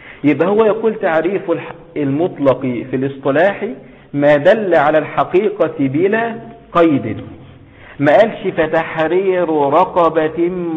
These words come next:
مؤمنة"، كما قال في كفارة القتل الخطأ، قال إيه؟ "فتحرير رقبة مؤمنة"،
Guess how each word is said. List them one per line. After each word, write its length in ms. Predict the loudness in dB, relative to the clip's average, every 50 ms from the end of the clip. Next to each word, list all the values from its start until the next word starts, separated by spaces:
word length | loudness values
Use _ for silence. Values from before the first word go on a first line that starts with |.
| -4 -4 -6 -4
مؤمنة"، 920 | -4 -4 -4 -6 -8 -14 -20 -20 -12 -8 -4 -2 -2 0 0 0 0 0 0 -4 -6 -10 -10 -12 -12 -12 -14 -14 -18 -20 -20 -20 -20 -8 -6
كما 180 | -4 -2 0 -2
قال 400 | -2 0 0 0 0 0 -2 -4 -4
في 180 | -4 -4 -4
كفارة 680 | -4 -6 -8 -8 -6 -4 0 0 2 2 0 0 0 -4
القتل 460 | -6 -6 -2 -2 -2 -2 -2 -4 -4
الخطأ، 580 | -4 -4 -4 -2 0 0 0 2 0 -2 -4 -6 -14 -20 -20 -20 -20 _ _ _ _ _ _ _ _ _ _ _ _ _ _
قال 140 | 2 4 4
إيه؟ 200 | 4 2 0 -2 -2 -8 -10 -12
"فتحرير 760 | -8 -4 -4 -6 -6 -6 -8 -6 -4 -4 -2 -2 -2 -2 -2
رقبة 840 | -2 -2 0 0 0 -2 0 -2 -2 -2 0 -2 -2 -2 -2 -4 -4 -4 -4 -6 -6 -6 -6 -4
مؤمنة"، 760 | -4 -6 -6 -8 -10 -10 -6 -4 -4 -4 -4 -4 -6 -8 -14